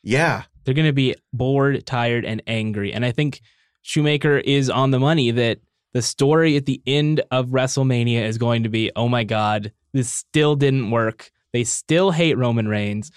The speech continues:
Speaker 2: And now you've poisoned the well for Brock Lesnar for
Speaker 1: A-
Speaker 2: ten years."
Speaker 1: And now I'm convinced that they need to put A J Nakamura in, uh,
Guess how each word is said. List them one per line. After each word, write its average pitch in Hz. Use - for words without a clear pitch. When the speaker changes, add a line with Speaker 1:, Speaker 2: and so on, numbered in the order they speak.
Speaker 2:
And 123
now 170
you've 147
poisoned 139
the 131
well 127
for 131
Brock 113
Lesnar 104
for 95
Speaker 1:
A- 139
Speaker 2:
ten 123
years." 104
Speaker 1:
And 160
now 220
I'm 190
convinced 147
that 117
they 143
need 135
to 123
put 110
A 101
J 95
Nakamura 92
in, 87
uh, 98